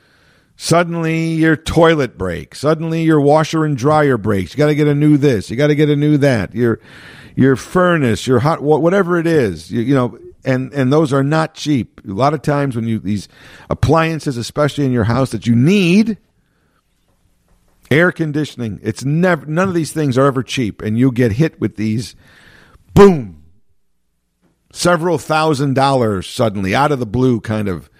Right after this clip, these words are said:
expenses that you didn't expect. So my,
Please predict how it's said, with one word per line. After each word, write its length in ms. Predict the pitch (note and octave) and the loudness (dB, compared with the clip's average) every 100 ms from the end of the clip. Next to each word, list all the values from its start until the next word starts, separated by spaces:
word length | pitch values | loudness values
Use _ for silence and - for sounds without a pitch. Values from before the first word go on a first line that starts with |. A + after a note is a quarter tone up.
| _ _ _ _ _ | _ _ _ _ _
expenses 600 | - - - D3 C3+ A2 | -4 -4 0 0 -2 -8
that 140 | F2+ C#2+ | -8 -6
you 100 | G2+ | -2
didn't 280 | B2 D3+ | 0 -2
expect. 680 | C#3 - - A2+ E2 _ - _ _ | -6 -10 -4 -4 -4 _ -20 _ _
So 340 | - F#2 F2 - _ _ _ _ | -6 -4 -4 -6 _ _ _ _
my, 340 | G2 B2 D#3 | -2 0 0